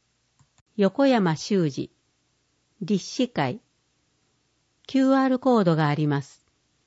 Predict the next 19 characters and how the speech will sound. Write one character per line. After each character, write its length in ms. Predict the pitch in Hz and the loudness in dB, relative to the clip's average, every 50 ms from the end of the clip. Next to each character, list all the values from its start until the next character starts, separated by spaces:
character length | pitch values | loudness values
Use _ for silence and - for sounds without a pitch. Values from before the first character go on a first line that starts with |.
| _ _ _ _ _ _ _ _ _ _ _ _ _ _ _ _ _ _ _ _ _ _ _ _ _ _ _ _ _ _ _ | _ _ _ _ _ _ _ _ _ _ _ _ _ _ _ _ _ _ _ _ _ _ _ _ _ _ _ _ _ _ _
萩 420 | - - 262 240 196 165 - - _ _ _ _ - | -2 0 0 0 0 -2 -6 -6 _ _ _ _ -2
阿 120 | - 196 | -2 0
武 120 | 196 233 247 | 0 2 2
川 320 | 269 269 269 269 262 269 | 4 4 6 6 6 6
温 160 | 277 262 247 | 6 4 2
泉 280 | 214 - - 180 165 160 | 2 0 2 2 2 0
周 300 | 147 - - 214 220 220 | 0 -2 -2 0 0 0
辺 300 | 185 202 214 208 196 190 | 0 0 0 0 2 2
の 240 | 185 180 170 170 170 | 2 0 0 0 -2
利 140 | 151 180 208 | 0 2 4
用 180 | 226 240 247 | 4 2 2
促 260 | 247 - 247 247 - | 0 -2 -4 -4 -4
進 300 | 247 - 254 240 233 226 | -6 -4 -2 0 2 2
に 100 | 226 226 | 0 0
つ 160 | - - 233 208 | -2 0 0 0
い 140 | 170 151 | 0 0
て。 260 | - - 147 139 - _ _ _ _ _ _ _ _ _ _ _ _ _ _ _ _ _ _ _ _ _ _ _ _ _ _ _ _ _ _ _ _ - | -2 -6 -6 -6 -8 _ _ _ _ _ _ _ _ _ _ _ _ _ _ _ _ _ _ _ _ _ _ _ _ _ _ _ _ _ _ _ _ -4
問 280 | - 196 208 220 214 | -2 0 0 0 -2
い。 60 | 254 | -4